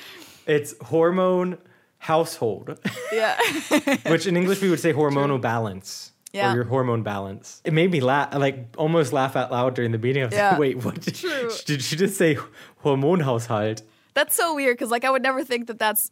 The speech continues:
Speaker 2: odd or funny, but then,
Speaker 1: Yeah.
Speaker 2: yeah, it make-, it kinda makes sense that that would be weird. That's, like, the funniest thing about language, which, like, I really want to do an episode about that at some point, but we're gonna have to prepare for that,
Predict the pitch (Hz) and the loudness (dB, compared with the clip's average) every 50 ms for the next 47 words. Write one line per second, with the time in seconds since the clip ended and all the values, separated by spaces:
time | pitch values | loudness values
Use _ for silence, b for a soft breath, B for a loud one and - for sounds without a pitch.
0 | _ _ - 214 214 214 214 202 202 190 208 214 - 220 202 202 196 185 185 170 | _ _ 4 4 6 6 4 4 2 0 -2 -2 0 0 0 0 0 -4 -8 -6
1 | 185 185 190 - 143 143 135 120 101 190 196 185 180 180 175 190 196 - _ - | -4 -2 0 2 2 2 2 2 0 0 0 -2 -2 -2 -6 -8 -8 -10 _ -16
2 | 202 - 240 185 185 180 180 190 - - 208 190 214 208 - 196 - - 156 170 | -12 -8 -8 -8 -6 -8 -8 -6 -6 -4 -4 -4 -4 -4 -6 -8 -10 -10 -10 -8
3 | 180 185 196 185 170 160 165 165 170 175 170 - _ b b b b b b b | -10 -10 -12 -12 -12 -12 -12 -12 -12 -12 -14 -16 _ b b b b b b b
4 | b 240 254 269 - 392 370 - _ - 269 262 - 262 233 226 240 240 233 233 | b 0 0 2 2 0 -2 -2 _ -2 -2 -2 0 0 0 0 0 -2 -4 -4
5 | - 226 214 214 208 208 - - 175 185 190 214 226 - 214 233 233 - 294 294 | -4 -6 -6 -6 -4 -4 -6 -6 -6 -8 -6 -8 -8 -8 -8 -8 -4 -4 -4 -2
6 | - 285 277 247 226 220 220 226 220 214 196 196 196 - - 196 190 185 190 180 | 0 0 0 0 0 -2 -4 -4 -4 -6 -6 -8 -10 -10 -10 -10 -10 -10 -10 -12
7 | 180 156 156 - - - - 180 175 175 165 - 151 147 - - 151 147 170 180 | -10 -10 -12 -10 -10 -10 -10 -8 -10 -10 -8 -6 -6 -6 -6 -8 -8 -8 -8 -8
8 | - - 208 190 190 - - 180 175 - - 165 117 160 214 214 220 220 220 190 | -6 -4 -4 -4 -4 -6 -10 -12 -12 -8 -6 -6 -4 -4 -4 -2 -2 -2 -2 -2
9 | 190 - - 190 - - 185 - - 202 196 190 190 - 185 180 175 156 160 160 | -2 -6 -8 -16 -16 -16 -16 -12 -8 -6 -6 -6 -6 -8 -10 -8 -6 -4 -4 -4
10 | 160 | -6